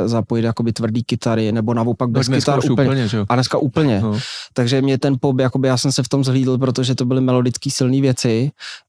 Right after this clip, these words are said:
Speaker 1: A to, co, jaký tomu dáš háv, jestli to bude rockovější, nebo to bude víc elektro, nebo to, to už je na tobě vlastně. Ale to mě ten pop fascinoval, protože vlastně mi to přišel najednou strašně otevřený žánr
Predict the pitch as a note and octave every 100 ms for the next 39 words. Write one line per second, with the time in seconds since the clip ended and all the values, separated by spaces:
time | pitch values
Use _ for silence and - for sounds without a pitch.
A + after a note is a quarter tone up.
0 | - A2+ C#3+ - D#3 D3 D#3 C#3+ D3 D3
1 | C3 A#2+ C#3 D#3 C#3 C#3 C3+ C3 B2 B2+
2 | E3 D#3+ C#3+ - C3 A#2+ B2+ B2+ B2 B2
3 | B2 A#2 B2 C3+ - B2+ B2 B2+ B2 A#2+
4 | C3 B2+ C3+ B2 C3+ G2+ F#2 G2 - -
5 | A2 A#2 - - _ - D3+ D#3 D3+ D3
6 | C3+ D3 - B2+ - C#3 C3 A#2 B2 -
7 | B2+ C3 B2+ B2+ A2+ - C3+ B2+ C3 B2
8 | B2+ D#3+ - C3+ C3+ B2+ B2+ B2 B2+ C3+
9 | - C3 B2 C3 B2+ B2+ A#2 A2